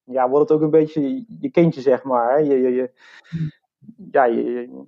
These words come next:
Speaker 1: je, je verdiept je daarin, je bouwt daar kennis op, je komt met heel veel, eh, interessante contacten in, in contact, met heel veel, eh,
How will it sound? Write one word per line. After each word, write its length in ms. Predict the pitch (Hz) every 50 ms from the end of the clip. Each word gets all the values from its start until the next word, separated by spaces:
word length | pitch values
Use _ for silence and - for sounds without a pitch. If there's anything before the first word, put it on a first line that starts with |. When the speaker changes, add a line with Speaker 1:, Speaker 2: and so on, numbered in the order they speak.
| _ _ _ _ _ _
Speaker 1:
je, 140 | _ - 127
je 140 | 123 123 120
verdiept 260 | - 120 151 185 175
je 80 | - 185
daarin, 500 | 180 165 160 160 160 156 156 156 156 147
je 140 | 139 139 123
bouwt 300 | 123 123 123 127 123 123
daar 260 | 127 127 123 123 -
kennis 380 | _ - 160 160 160 160 156 -
op, 360 | - 147 143 143 143 143 -
je 200 | - 139 131 127
komt 140 | - 151 139
met 80 | 139
heel 260 | 143 156 180 196 196 175
veel, 560 | 156 170 165 160 151 147 143 139 135 139 131
eh, 100 | 131 -
interessante 540 | - 143 - 143 - - 156 156 156 143 -
contacten 720 | - 139 139 131 - 151 160 165 - - - 180 165 160
in, 180 | 156 156 151 156
in 140 | 160 160 151
contact, 480 | - 165 156 - 170 190 185 - _
met 80 | - 147
heel 100 | 151 151
veel, 360 | 151 151 143 139 139 139 135
eh, 160 | 135 135 131